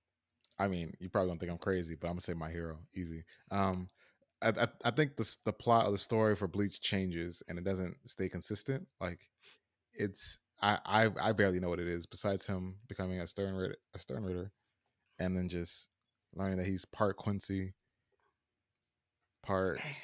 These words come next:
Speaker 1: part Hollow, and then
Speaker 2: Man.
Speaker 1: al-, also, also part Soul Reaper. Is like,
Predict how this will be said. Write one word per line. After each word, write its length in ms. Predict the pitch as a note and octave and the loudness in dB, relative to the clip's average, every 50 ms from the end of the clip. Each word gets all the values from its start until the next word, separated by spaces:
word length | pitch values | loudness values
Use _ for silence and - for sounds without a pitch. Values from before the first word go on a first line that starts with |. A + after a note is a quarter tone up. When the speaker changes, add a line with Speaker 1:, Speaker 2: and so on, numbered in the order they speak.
| - | -8
Speaker 1:
part 240 | - - G#2+ G2+ G2 F#2 | 0 2 4 4 4 4
Hollow, 520 | G2+ G2 G2 G2 F#2+ F#2 F#2+ F#2+ F#2+ - _ _ _ _ _ _ _ _ _ _ _ _ _ _ _ _ _ _ _ _ - | 4 4 4 4 2 2 0 -2 -4 -6 _ _ _ _ _ _ _ _ _ _ _ _ _ _ _ _ _ _ _ _ -6
and 80 | - F#2+ | -2 -2
then 100 | F#2+ F2+ F2 | 0 0 0
Speaker 2:
Man. 240 | D#2 D2+ - C3+ - - - - | 0 0 -2 -4 -6 -8 -6 -4
Speaker 1:
al-, 120 | F2+ F#2 | -4 -2
also, 240 | - F#2+ F#2 - - | -2 -2 -2 -2 -2
also 220 | G2+ G2 - G2 | -4 -2 -2 -2
part 260 | - - - F#2+ F2+ - | -2 0 0 0 0 2
Soul 220 | - G#2+ G#2 G2+ | 2 2 2 4
Reaper. 280 | G2 G2 F#2 - G2 F#2 | 2 2 0 0 0 -2
Is 160 | F2+ E2+ F2+ | 0 -2 -2
like, 340 | E2+ E2 E2 E2+ - - | -2 -2 -2 -4 -6 -10